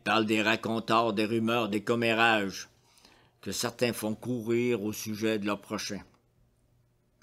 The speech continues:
On a entendu Paul tantôt qui parlait aux Corinthiens. « J'ai peur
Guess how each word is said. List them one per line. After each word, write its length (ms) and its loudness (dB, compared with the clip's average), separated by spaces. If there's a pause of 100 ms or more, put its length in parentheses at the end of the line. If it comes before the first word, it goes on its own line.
(840)
On 180 -12
a 60 -8
entendu 420 -6
Paul 280 -2
tantôt 360 -4
qui 100 -14
parlait 240 -6
aux 100 -6
Corinthiens. « 680 -6
J'ai 180 -10
peur 720 0